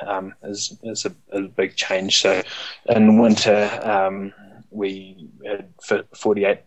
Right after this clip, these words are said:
uh, people here, um, and in summer, uh,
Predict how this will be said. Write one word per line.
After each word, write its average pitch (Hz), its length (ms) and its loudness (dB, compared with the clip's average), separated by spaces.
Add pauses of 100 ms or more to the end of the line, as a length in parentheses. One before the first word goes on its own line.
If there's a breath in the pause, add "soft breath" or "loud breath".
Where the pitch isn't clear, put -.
uh, 101 200 -6
people 107 280 -2
here, 120 260 0 (200)
um, 98 380 -4 (600 loud breath)
and 95 520 -6 (160)
in 95 500 -4
summer, 110 360 0
uh, 95 920 -2